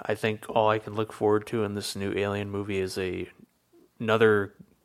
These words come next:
great performance by Michael Fassbender as the android guy, 'cause that's pretty much the only thing that stood out in the last movie, too.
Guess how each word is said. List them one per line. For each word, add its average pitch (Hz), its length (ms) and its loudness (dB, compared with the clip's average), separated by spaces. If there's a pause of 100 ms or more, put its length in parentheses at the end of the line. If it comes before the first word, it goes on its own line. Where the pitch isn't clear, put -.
(120)
great - 480 0
performance 107 840 -2
by 101 460 2
Michael 104 300 -2
Fassbender 107 680 -2
as 101 260 -4
the 98 300 -2 (220)
android 107 640 -4 (260)
guy, 113 320 0 (1040)
'cause 104 140 -6
that's 107 200 0
pretty 113 200 -4
much 104 240 -4
the 104 80 -2
only 98 160 -2
thing 98 200 -6
that 92 140 -6
stood 95 280 -4
out 92 180 -2
in - 40 -12
the 92 140 -8
last 90 260 -8
movie, 90 260 -8
too. 92 340 -6